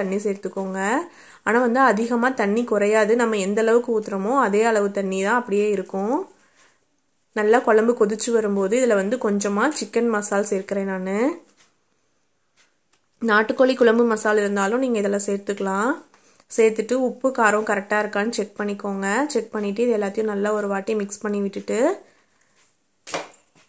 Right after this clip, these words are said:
குக்கரை வந்து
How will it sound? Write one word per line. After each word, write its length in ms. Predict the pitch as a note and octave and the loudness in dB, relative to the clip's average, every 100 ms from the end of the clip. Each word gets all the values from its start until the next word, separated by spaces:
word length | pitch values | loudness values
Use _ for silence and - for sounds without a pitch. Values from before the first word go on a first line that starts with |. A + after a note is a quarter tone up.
| _ _ _ _ _ _ _ _ _ - - - _ - - - - - _ _ _ _ _ - | _ _ _ _ _ _ _ _ _ -20 -20 -20 _ -20 -20 -20 -20 -20 _ _ _ _ _ -8
குக்கரை 280 | G#3+ A#3+ A3+ | 0 2 2
வந்து 140 | G#3 | 4